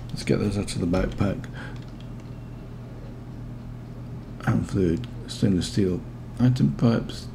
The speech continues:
steel flaps, there we go. So we can just simply put these down like this and connect those two together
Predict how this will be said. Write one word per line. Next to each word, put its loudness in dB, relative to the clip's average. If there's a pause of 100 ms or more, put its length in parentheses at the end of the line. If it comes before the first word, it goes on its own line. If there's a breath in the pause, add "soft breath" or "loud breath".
(160)
steel 4
flaps, -2
there 2
we -2
go. -2 (2250 loud breath)
So 8
we 12
can 8
just 4
simply 6
put 4
these 2
down 2
like 0
this 2 (1800 loud breath)
and 4
connect 10
those 4
two 4
together 6